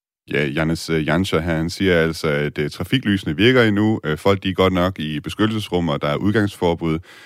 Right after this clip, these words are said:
men, øh, der er altså tegn på, at byen, den holder stand endnu. Øh, Mads Anneberg, den ukrainske præsident Zelensky, han holder jo jævnligt møder med verdensledere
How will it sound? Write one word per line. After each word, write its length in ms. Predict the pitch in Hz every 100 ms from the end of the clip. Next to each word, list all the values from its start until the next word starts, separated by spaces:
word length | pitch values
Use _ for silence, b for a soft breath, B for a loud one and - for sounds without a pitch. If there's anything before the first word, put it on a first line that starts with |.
| B B
men, 200 | 85 80
øh, 220 | 73 69 62 - _ _ -
der 0 |
er 60 |
altså 160 | 76 80
tegn 220 | - 87
på, 120 | 82
at 100 | 78
byen, 240 | - 87 73
den 140 | 80
holder 200 | 76 76
stand 300 | 78 85 82 -
endnu. 300 | 73 71 - _ B B B B B B -
Øh, 160 | 87
Mads 180 | 85 90
Anneberg, 260 | 101 98 90
den 100 | 92
ukrainske 440 | 104 117 117 104 101
præsident 440 | 98 87 104 -
Zelensky, 540 | - 90 98 - 95
han 160 | 87 90
holder 220 | 95 90
jo 80 | 85
jævnligt 380 | 82 95 123 98
møder 260 | 90 104
med 240 | 107 80 71
verdensledere 720 | 73 87 113 92 80 80 76